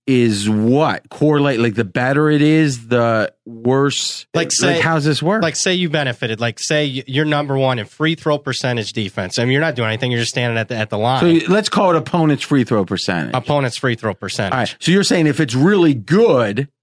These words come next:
Speaker 2: Yeah, your
Speaker 1: the
Speaker 2: opponents are
Speaker 1: opponent's
Speaker 2: only
Speaker 1: fr-
Speaker 2: shooting sixty-five percent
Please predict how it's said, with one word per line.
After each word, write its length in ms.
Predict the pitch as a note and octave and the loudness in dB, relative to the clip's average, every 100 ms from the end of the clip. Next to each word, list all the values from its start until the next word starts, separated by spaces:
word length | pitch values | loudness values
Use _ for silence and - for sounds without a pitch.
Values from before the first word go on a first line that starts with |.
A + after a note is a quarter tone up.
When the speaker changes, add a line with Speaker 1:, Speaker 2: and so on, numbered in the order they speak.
| _ _ | _ _
Speaker 2:
Yeah, 180 | E3 A#2 | -2 -2
your 180 | B2 D#3 | 2 2
Speaker 1:
the 40 | |
Speaker 2:
opponents 60 | F3 | 4
are 180 | G3+ G3+ | 2 2
Speaker 1:
opponent's 140 | G3 | 2
Speaker 2:
only 120 | F#3+ | 2
Speaker 1:
fr- 60 | E3 | 0
Speaker 2:
shooting 200 | F#3+ D#3+ | 0 -2
sixty-five 580 | - E3 D#3 C#3 C#3+ B2 | -4 -4 -6 -4 -4 -4
percent 340 | A#2 A#2+ | -4 -4